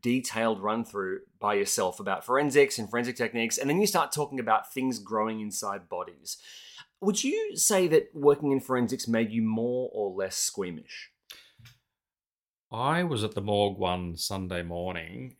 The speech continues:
Speaker 2: and a couple of the, uh, the, you know, the people, the morticians,
Speaker 1: Yeah.
Speaker 2: or, or,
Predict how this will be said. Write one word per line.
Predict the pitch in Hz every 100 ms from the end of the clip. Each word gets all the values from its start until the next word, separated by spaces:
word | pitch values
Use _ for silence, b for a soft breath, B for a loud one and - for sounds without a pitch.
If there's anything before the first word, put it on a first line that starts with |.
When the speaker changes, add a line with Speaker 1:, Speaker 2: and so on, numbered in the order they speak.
| -
Speaker 2:
and | 104 95
a | -
couple | 135 139
of | 104 -
the, | 92 85 80 80 -
uh, | 82 82 80 73 76 _ _ _ _ _ 107
the, | 101 92 87 87 85 82 - _ _
you | 180
know, | 92
the | 92
people, | 127 - 80
the | 82
morticians, | 92 87 - - 76 73
Speaker 1:
Yeah. | 113
Speaker 2:
or, | 80
or, | - 82 82